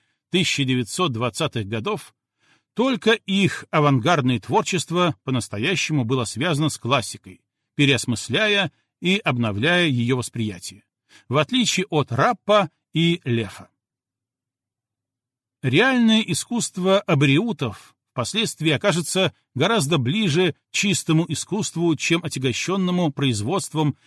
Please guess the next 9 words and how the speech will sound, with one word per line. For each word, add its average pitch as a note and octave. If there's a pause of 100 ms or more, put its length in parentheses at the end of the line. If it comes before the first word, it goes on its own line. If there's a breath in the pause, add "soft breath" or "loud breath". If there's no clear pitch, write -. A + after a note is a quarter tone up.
(160 soft breath)
или D3+
фактом E3+
искусству C#3+
Раппа, C3+ (280)
Пролеткульта D#3+ (300 soft breath)
или A#3+
того E3+
же E3
Лефа. A#2+